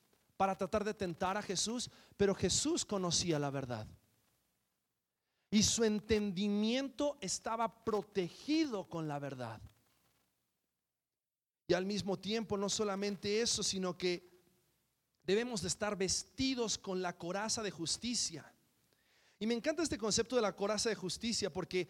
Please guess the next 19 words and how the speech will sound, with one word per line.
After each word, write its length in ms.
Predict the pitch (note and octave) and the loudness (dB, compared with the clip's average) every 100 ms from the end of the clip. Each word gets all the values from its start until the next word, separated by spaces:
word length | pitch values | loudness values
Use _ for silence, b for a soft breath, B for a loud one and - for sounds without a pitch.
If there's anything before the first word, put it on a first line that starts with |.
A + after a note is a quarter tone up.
| B B | B B
es, 240 | A3+ A3+ - | 0 0 0
es, 180 | A#3 C4 | -2 0
este, 460 | B3 - C4 A3+ - | 0 -2 -4 -4 0
es 180 | A#3 | 0
este, 560 | C#4 - C#4 C4 - - | 2 -2 -2 -4 -4 -6
esta 220 | G#3+ - A#3 | -6 -2 0
armadura 580 | G#3 F3 F3 A#3+ G#3+ | 2 0 0 -2 -6
que 120 | F3+ - | -8 -12
cubre 320 | G#3+ A#3 G#3+ | -6 0 0
la 160 | F3+ | 0
parte 260 | F#3+ F#3+ G3+ | -2 -4 -4
del 180 | E3+ C#3 | -6 -8
pecho, 600 | _ F3 D#3 - A2+ G2+ _ _ | _ -16 -12 -8 -8 -10 _ _
el 140 | D3 C#3+ | -12 -10
peto, 520 | - F3+ - C3 - _ _ _ b b b | -6 -8 -8 -18 -20 _ _ _ b b b
que, 300 | - G3 - - F3+ | -2 -2 -2 -18 -10
que, 160 | A3+ | -10
que 160 | - G#3+ | -8 -6
pro-, 360 | - A3 G#3+ | 2 2 2